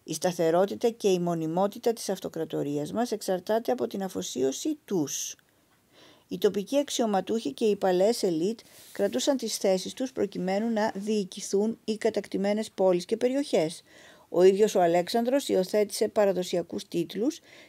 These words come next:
και άρχισε να ντύνεται με περσικές ενδυμασίες, θέλοντας να υπογραμμίσει ότι αποδεχόταν τα τοπικά έθιμα.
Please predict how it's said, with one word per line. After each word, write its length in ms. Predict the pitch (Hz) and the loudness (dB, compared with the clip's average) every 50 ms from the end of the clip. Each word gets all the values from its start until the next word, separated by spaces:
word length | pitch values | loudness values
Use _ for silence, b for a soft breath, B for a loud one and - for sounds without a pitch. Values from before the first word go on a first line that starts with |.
| B B | B B
και 140 | - - 214 | 0 2 2
άρχισε 360 | 220 247 - - 294 - 269 | 2 2 0 -2 -2 0 2
να 140 | 233 208 180 | 2 2 0
ντύνεται 420 | 160 165 185 185 185 196 196 - 269 | 0 0 0 0 0 0 0 0 0
με 140 | 254 240 | 2 2
περσικές 560 | 226 226 196 190 - - 185 - 233 254 - - | 2 2 0 0 -2 -6 -2 0 0 0 0 0
ενδυμασίες, 840 | 262 247 247 247 226 220 226 233 - - 302 269 180 139 - - B B B B B B B | -2 -2 -2 -2 0 0 -2 -2 -2 0 2 2 2 2 0 -4 B B B B B B B
θέλοντας 440 | _ - 214 208 214 214 247 247 - | _ 4 4 6 6 4 2 0 0
να 80 | 226 214 | 0 0
υπογραμμίσει 760 | 202 - 185 175 185 170 170 165 165 165 165 175 175 - 269 | 0 0 0 0 0 0 0 0 -2 -2 -4 -4 -2 0 0
ότι 200 | 262 254 - 196 | 0 2 2 0
αποδεχόταν 720 | 190 - 180 170 - 175 175 - 196 208 214 - 262 254 | 0 0 -2 -2 -2 -4 -4 0 0 0 2 2 0 0
τα 120 | 254 233 208 | 0 -2 -2
τοπικά 380 | - - - - - - - | -4 -6 -8 -10 -4 -2 0
έθιμα. 520 | 135 - 294 - - 160 156 151 151 180 | 0 0 0 -2 -4 -4 -2 -2 -4 -4